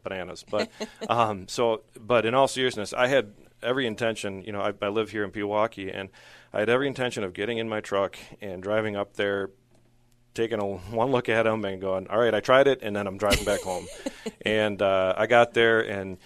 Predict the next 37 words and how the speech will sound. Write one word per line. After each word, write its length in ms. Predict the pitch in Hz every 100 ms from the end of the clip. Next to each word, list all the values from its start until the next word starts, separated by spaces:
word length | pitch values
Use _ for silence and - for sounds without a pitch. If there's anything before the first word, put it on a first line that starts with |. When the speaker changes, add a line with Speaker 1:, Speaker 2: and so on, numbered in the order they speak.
| - - -
Speaker 1:
you 60 |
know, 180 | 98 92
uh, 280 | - 90 92
Jason, 680 | - 107 107 107 101 95 - 50 -
um, 540 | 95 92 95 90 92 - -
you 60 |
know, 60 | 90
he 80 | 92
gave 160 | 98
me 100 | 104
a 60 | 92
hat 280 | 104 107 104
right 180 | 104
away 460 | 104 104 104 107 104
and, 240 | 92 90 -
you 60 |
know, 100 | 95
welcomed 360 | 90 107 107 107
me 220 | 104 104
and 160 | 98 92
introduced 380 | 101 101 95 -
me 100 | 98
to 80 |
the 120 | 90 101
other. 320 | 104 101 101
There 140 | 101 92
happened 220 | 101 101
to 20 |
be 120 | 92
a 60 | 90
couple 240 | 101 95
other 140 | 98 101
veterans 360 | 98 101 98
that 80 | 98
were 100 | 95
out 140 | 98 98
there. 240 | 104 101